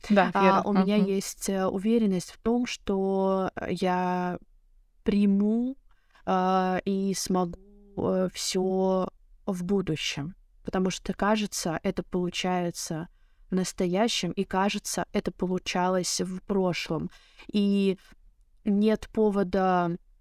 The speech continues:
Speaker 2: переживать насчёт будущего, если я и сейчас окей. Конечно, а, меня тут немножко иногда настораживает, что я думаю: «О боже, если я вот сейчас не сделаю что-то, то в будущем я окажусь вдруг, я не знаю,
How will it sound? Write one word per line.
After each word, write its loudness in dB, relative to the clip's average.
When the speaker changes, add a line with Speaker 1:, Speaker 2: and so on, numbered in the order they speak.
Speaker 2:
переживать 0
насчёт 0
будущего, 0
если 0
я 2
и -2
сейчас -6
окей. -2
Конечно, 0
а, 2
меня 2
тут -4
немножко 0
иногда -2
настораживает, -2
что -2
я 2
думаю: -4
«О -4
боже, -2
если -2
я 2
вот -6
сейчас -4
не 0
сделаю 0
что-то, -6
то -6
в -12
будущем -2
я 2
окажусь -2
вдруг, -4
я 0
не 2
знаю, -4